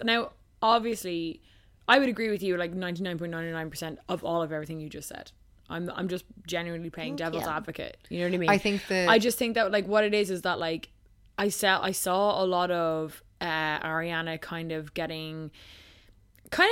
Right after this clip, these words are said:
Speaker 1: of like that she should take on the emotional weight and the emotional kind of responsibility of Mac Miller's addiction through her relationship, where it's like, we don't know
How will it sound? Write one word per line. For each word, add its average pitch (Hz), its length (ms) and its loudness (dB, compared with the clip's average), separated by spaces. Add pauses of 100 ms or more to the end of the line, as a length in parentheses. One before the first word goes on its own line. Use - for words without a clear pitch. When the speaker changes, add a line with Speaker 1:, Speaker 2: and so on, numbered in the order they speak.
Speaker 1:
of 359 80 0
like 285 300 2
that 254 160 0
she 240 460 2
should 240 240 0
take 208 360 2
on 185 480 0
the 180 140 0
emotional 175 720 0
weight 165 340 2
and 170 160 -6
the 165 80 0
emotional 165 500 -4
kind 170 180 -6
of 165 60 -6
responsibility 160 920 -4
of 156 100 -6
Mac 160 300 -4
Miller's 165 320 -4
addiction 175 680 -6 (300)
through 175 280 0
her 170 140 -2
relationship, 160 640 -4
where 170 140 0
it's 170 180 -4
like, 170 280 -2 (1080)
we 254 240 6
don't 311 280 4
know 214 560 2